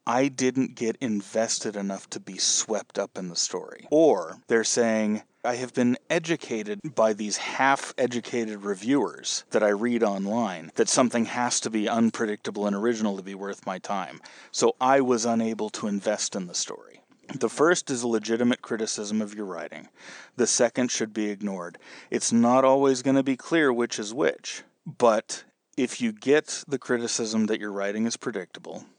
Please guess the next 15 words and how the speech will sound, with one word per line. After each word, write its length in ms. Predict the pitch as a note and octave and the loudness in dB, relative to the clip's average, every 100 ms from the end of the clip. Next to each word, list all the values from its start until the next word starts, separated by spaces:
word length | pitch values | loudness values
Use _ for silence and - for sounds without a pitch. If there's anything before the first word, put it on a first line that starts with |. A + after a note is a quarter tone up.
| _ _ - | _ _ -8
what 260 | F#2+ - | -6 -4
you 60 | A#2 | 0
wanna 260 | A#2 C3+ | 2 2
do 220 | C#3 A2 A#2 | 2 0 0
is 160 | G#2+ | -2
take 340 | - G2 A2 C#3 | -6 -4 -2 0
another 320 | C3+ C3+ C#3+ | 0 2 2
look. 240 | C3+ C3 | 0 0
Next 280 | B2+ A#2+ - | 0 0 0
time 140 | D#3 | 0
you 120 | D3+ C3+ | 2 2
write 200 | B2 C#3 | 2 0
a 60 | |
book, 420 | B2+ F2+ E2 - - - | -2 -6 -8 -16 -18 -2
put 240 | D3 E3+ | 2 2